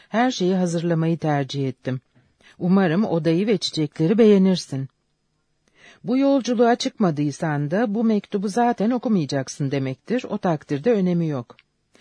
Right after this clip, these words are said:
Ama seni izlediğim ve tanıdığım kadarıyla bir müddet sonra bu satırları okurken bu odada seninle beraber olacağız. Hoş geldin. Şampanyanı lütfen benim için de iç.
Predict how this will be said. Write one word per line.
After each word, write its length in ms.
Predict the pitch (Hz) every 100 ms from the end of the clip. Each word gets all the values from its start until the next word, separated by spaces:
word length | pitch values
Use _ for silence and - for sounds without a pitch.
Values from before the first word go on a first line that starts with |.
| - -
Ama 200 | 185 214
seni 320 | - 214 247
izlediğim 680 | 208 170 180 190 185 233 226
ve 80 | 180
tanıdığım 540 | 190 185 175 202 226
kadarıyla 760 | 202 165 175 180 143 123 170 247 _ - 165
bir 160 | 233
müddet 420 | 262 208 151 147 -
sonra 480 | 151 139 139 196
bu 60 | 202
satırları 560 | - 233 208 180 165 170
okurken 760 | - - 196 - 135 156 180
bu 120 | 226
odada 360 | 185 147 143 170
seninle 460 | 185 196 214 214
beraber 440 | 190 175 165 156 143
olacağız. 600 | 123 131 131 127 127 - _ _ _ _ _ _ - _
Hoş 280 | 220 240 -
geldin. 480 | 175 139 135 147 147 _ _ _ _
Şampanyanı 1080 | - 202 196 190 208 208 180 147 147 185 262 208
lütfen 480 | 220 - 214 226 226
benim 240 | 208 180
için 340 | 139 - 135
de 140 | 135 135
iç. 280 | 135 -